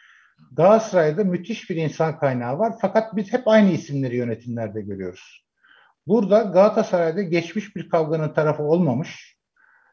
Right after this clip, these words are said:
e, liyakat sahibi, hayatlarında çok büyük başarılar elde etmiş ve bu başarıları Galatasaray'a paylaşacak, Galatasaray'da aynı başarıları yapacak, Galatasaray'dan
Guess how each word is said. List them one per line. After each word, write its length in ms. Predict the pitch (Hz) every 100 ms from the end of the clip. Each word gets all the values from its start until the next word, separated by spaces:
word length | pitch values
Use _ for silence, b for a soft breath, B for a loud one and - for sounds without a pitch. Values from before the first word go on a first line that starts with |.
| b 139
e, 340 | 135 135 131 123
liyakat 500 | 147 175 175 220 214
sahibi, 360 | - 135 143
hayatlarında 720 | 170 151 165 - 185 190 196
çok 280 | 196 220 -
büyük 220 | 180 175
başarılar 420 | 165 151 170 180 196
elde 260 | 151 135
etmiş 360 | 135 - 196 -
ve 100 | 175
bu 140 | 196
başarıları 560 | 185 175 185 180 185 208
Galatasaray'a 840 | 170 180 196 190 - 180 185 190
paylaşacak, 640 | 190 160 165 160 160 214 -
Galatasaray'da 680 | 185 202 190 170 170 165
aynı 280 | 151 175 180
başarıları 480 | 165 143 147 143 131
yapacak, 420 | 139 139 131 202 -
Galatasaray'dan 720 | 160 180 180 190 180 170 170